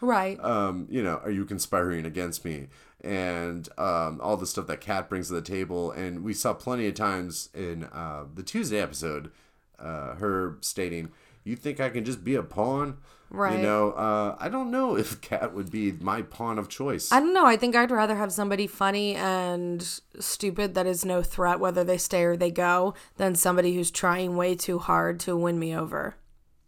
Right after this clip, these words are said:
Speaker 2: Yeah. And I think Kat is not gonna win this game, but it sounds like the house is very content on keeping her around because she's not a threat.
Speaker 1: Yeah. She might be, she'll be, like, the fourth person out.
Speaker 2: Yeah.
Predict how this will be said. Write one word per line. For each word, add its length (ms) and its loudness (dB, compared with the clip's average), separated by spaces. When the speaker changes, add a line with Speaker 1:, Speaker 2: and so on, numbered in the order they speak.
Speaker 2:
Yeah. 260 -2
And 420 0
I 120 2
think 300 -2
Kat 420 -2
is 220 -4
not 220 0
gonna 160 2
win 240 -2
this 180 -2
game, 400 -2
but 440 2
it 140 -4
sounds 340 2
like 160 0
the 120 2
house 280 2
is 80 -4
very 240 0
content 420 -6
on 180 -4
keeping 340 -8
her 80 0
around 360 2
because 300 -6
she's 220 -8
not 160 -2
a 40 -10
threat. 380 -8
Speaker 1:
Yeah. 300 0
She 200 4
might 300 4
be, 320 2
she'll 160 2
be, 140 4
like, 180 4
the 80 0
fourth 400 0
person 800 0
out. 360 0
Speaker 2:
Yeah. 300 -2